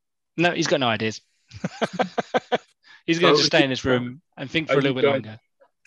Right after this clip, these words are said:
Speaker 2: are you going, it's to stay in the room, or are you gonna go back to, uh, romance Granny Hagfling? Or
Speaker 1: No,
Speaker 2: are
Speaker 1: he's
Speaker 2: you
Speaker 1: just
Speaker 2: going
Speaker 1: gonna stay in this weird electric room on his own with the
Speaker 2: Okay.
Speaker 1: rats running through,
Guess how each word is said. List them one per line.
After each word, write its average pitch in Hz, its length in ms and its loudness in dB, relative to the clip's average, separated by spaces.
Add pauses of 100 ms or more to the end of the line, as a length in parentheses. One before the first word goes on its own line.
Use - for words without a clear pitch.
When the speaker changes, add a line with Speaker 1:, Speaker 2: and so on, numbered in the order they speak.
Speaker 2:
are 117 80 -2
you 117 260 -8
going, 113 480 -2 (180)
it's 110 260 -8
to - 100 -12
stay 120 240 0
in 123 80 0
the 135 80 -2
room, 214 280 -6
or 110 180 2
are 107 40 0
you 104 100 -10
gonna 101 160 -4
go 101 200 -2
back 104 220 -2 (760)
to, 107 340 -2 (140)
uh, 98 340 0
romance 113 680 -2
Granny 110 280 -2
Hagfling? 147 480 -4 (640)
Or 139 200 2
Speaker 1:
No, 165 120 2
Speaker 2:
are - 20 2
Speaker 1:
he's 180 140 0
Speaker 2:
you - 60 -8
Speaker 1:
just 196 140 -2
Speaker 2:
going 190 100 0
Speaker 1:
gonna 165 40 -2
stay 170 220 0
in 165 160 -4
this 156 200 -6
weird 151 280 0
electric 143 440 -4
room 127 300 -8
on 131 80 -8
his 131 160 -4
own 117 420 -4 (240)
with 135 200 -4
the 139 80 -4
Speaker 2:
Okay. 117 120 -10 (160)
Speaker 1:
rats - 300 -2
running 123 260 -2
through, 117 380 -4